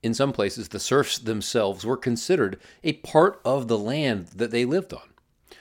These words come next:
So if some other lord bought or captured the land, they got the serfs as well. For the privilege of living on the lord's land,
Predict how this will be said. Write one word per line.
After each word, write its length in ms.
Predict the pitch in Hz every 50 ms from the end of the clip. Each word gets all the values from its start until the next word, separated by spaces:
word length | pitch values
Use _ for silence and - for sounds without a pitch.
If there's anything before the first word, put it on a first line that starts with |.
| _ -
So 240 | - - 139 131
if 140 | - 127 120
some 200 | - - 147 143
other 240 | 143 127 131 123 113
lord 540 | 101 95 92 101 107 107 101 92 92 98 - - _ -
bought 400 | 85 80 98 107 98 90 92 -
or 160 | - 95 80 -
captured 400 | - - 107 107 - - 92 76
the 80 | 76
land, 380 | 73 69 69 73 82 98 110 - -
they 100 | 139 147
got 140 | 156 170 -
the 60 | 156
serfs 520 | - - - 190 147 - - - - - -
as 140 | - 98 90
well. 320 | 107 120 101 78 - - _ _ _ _ _ _ _ _ _ _ _ _ _ _ - - - _ _ _
For 160 | _ - 107
the 100 | 95 104
privilege 600 | - - - 170 175 139 95 92 92 107 - -
of 200 | - 107 95 82
living 280 | 85 95 101 95 92 87
on 100 | 87 85
the 60 | 82
lord's 460 | 78 78 80 85 87 87 78 73 - 87
land, 460 | 87 120 147 113 - - 82 80